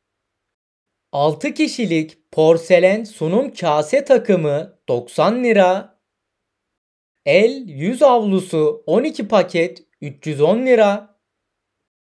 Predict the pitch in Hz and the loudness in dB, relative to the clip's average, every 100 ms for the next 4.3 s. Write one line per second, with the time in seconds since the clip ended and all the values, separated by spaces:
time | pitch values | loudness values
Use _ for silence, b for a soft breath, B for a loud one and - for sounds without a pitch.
0 | _ _ _ _ _ _ _ _ - 165 | _ _ _ _ _ _ _ _ -8 -4
1 | 247 - 311 311 - 214 196 151 143 135 | -4 -4 -2 -2 2 0 0 -2 -2 -2
2 | - 139 226 262 277 262 226 202 175 - | -10 -8 -6 -6 -2 0 0 0 -2 -2
3 | 139 - 147 156 185 190 277 226 214 165 | -4 -2 -4 0 0 -2 -8 -6 -6 -4
4 | 160 165 | -4 -6